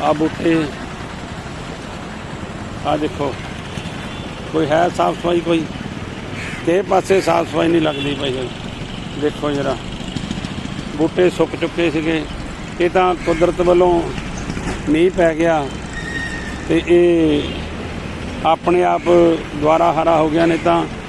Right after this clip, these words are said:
ਤੁਸੀਂ ਪਿਛਲੀ ਵੀਡੀਓ ਦੇਖਿਓ ਕਿੰਨਾ ਉਹਦੇ ਵਿੱਚ ਵੀ ਸੁੱਕਾ ਹੋਇਆ ਸੀਗਾ, ਹੈ ਨਾ।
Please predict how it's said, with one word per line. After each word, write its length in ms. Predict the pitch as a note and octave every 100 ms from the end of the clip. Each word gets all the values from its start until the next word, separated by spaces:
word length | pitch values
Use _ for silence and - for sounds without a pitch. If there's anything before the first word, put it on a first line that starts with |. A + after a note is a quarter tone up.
| - - -
ਤੁਸੀਂ 220 | - D#3 E3+
ਪਿਛਲੀ 320 | E3 D3+ F3
ਵੀਡੀਓ 280 | E3+ F3+ F#3
ਦੇਖਿਓ 480 | F3 D#3+ F3 F3 E3 D#3+ - - - - -
ਕਿੰਨਾ 260 | E3+ E3+ F3+
ਉਹਦੇ 400 | F#3 F3+ F3+ F#3+
ਵਿੱਚ 240 | F#3+ F3 F3
ਵੀ 400 | F3 F3 D#3+ D#3 - - - - - - - - -
ਸੁੱਕਾ 300 | - D#3+ F3 E3+
ਹੋਇਆ 260 | D#3+ D#3+
ਸੀਗਾ, 300 | C#3 C#3 C3+ A#2 - - - - - - - D#3
ਹੈ 60 |
ਨਾ। 160 | F#3